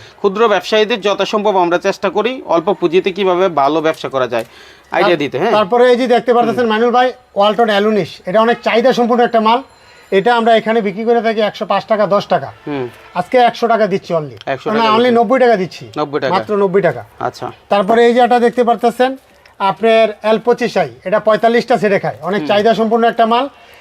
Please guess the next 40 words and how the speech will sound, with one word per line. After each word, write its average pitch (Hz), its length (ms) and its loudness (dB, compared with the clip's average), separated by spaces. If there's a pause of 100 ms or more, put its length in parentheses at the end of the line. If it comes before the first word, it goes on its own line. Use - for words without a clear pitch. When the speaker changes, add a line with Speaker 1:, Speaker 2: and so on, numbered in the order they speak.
(140)
Speaker 2:
এটা 196 220 2
আমরা 226 140 2
ইতিপূর্বে 226 420 2
একশো 226 200 0
বিশ 202 180 -2
টাকা, 226 200 0
পঁচিশ 202 300 -4
টাকা 226 220 2
বিক্রি 220 240 -2
করছি, 240 380 0 (360)
একশো 220 280 0
টাকা 202 220 2
আজকের 185 240 -4
জন্য। 156 260 -6 (180)
Speaker 1:
হুম। 131 220 -10
Speaker 2:
only 214 220 0
একশো 233 300 0
টাকা। 151 240 -2 (140)
Speaker 1:
আচ্ছা। 135 300 -8 (220)
Speaker 2:
তারপরে 208 320 2
এই 233 60 4
যে 220 100 -2
ডি 208 240 0
সিক্সটি 247 280 -4
নাইন 240 160 2
দেখতে 233 240 0
পারতেছেন 233 420 -2
ভাই, 240 180 2 (520)
ডি 226 160 0
সিক্সটি 240 360 -2
নাইন, 202 240 -2 (100)
Speaker 1:
হুম। 127 180 -10 (220)
Speaker 2:
মাত্র 240 380 0
পঁচানব্বই 226 480 0
টাকা। 156 240 -2 (140)
Speaker 1:
আচ্ছা 135 280 -6
ভাই, 143 320 -2
এই 170 160 0
যে 196 220 -2
YouTube, 202 240 -2